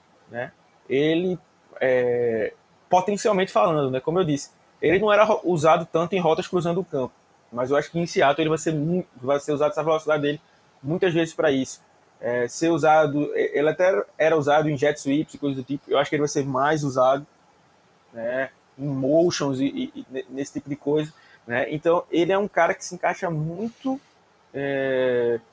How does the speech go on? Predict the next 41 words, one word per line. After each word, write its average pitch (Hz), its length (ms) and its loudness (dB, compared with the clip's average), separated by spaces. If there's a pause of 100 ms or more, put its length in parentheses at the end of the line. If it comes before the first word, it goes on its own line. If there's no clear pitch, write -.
(240)
no 143 140 -6
que - 100 -4
o 180 60 0
Shane 180 260 -2
Waldron, 165 580 2 (680)
assim, 131 280 -4
ele 151 200 2
junto 151 180 -2
com 143 80 -8
o 135 60 0
McVay, 135 300 -2
né, 147 100 -4
fazia 156 480 0
lá 160 160 2
nos, 180 280 -6 (380)
nos 143 160 -4
Rams, 156 440 -2
né, 147 120 0
com 139 460 -8
o 135 140 -4
Robert 147 360 2
Woods, 143 300 -2
por 131 160 -2
exemplo, 127 360 -4 (320)
um - 40 -20
cara 123 140 -2
que - 60 -2
é 139 40 0
muito 143 320 -4
veloz, 160 520 2 (460)
né, 131 160 0
aí 147 140 4
estica 165 340 -4
o 156 40 -8
campo 165 500 -2
verticalmente, 160 880 -4 (380)
é, - 160 -10
é, 117 680 -2 (800)
consegue 165 420 0
jardas 160 380 2
pós-recepção, 165 760 0